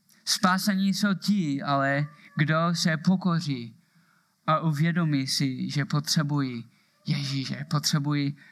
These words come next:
spasitele. Písmo říká, „Uvěř v Pana Ježíše a budeš zachráněn.“ Tak příteli, udělal jsi to? Pokud ne,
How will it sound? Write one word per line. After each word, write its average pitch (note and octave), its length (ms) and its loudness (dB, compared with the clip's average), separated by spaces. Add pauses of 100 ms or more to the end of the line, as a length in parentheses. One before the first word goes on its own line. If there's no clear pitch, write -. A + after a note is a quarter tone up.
spasitele. C3+ 880 -4 (1200)
Písmo E3 380 2
říká, D3 500 0 (200)
„Uvěř E3+ 720 0
v - 80 -14
Pana D3+ 280 2
Ježíše B2+ 680 -2 (500)
a D3+ 100 0
budeš C#3 600 0 (360)
zachráněn.“ C3+ 840 -2 (840)
Tak D3+ 120 -12
příteli, C3 640 -2 (520)
udělal D#3+ 420 2
jsi E3 200 0
to? F3 360 -2 (1500)
Pokud D#3 340 0
ne, B2+ 360 -2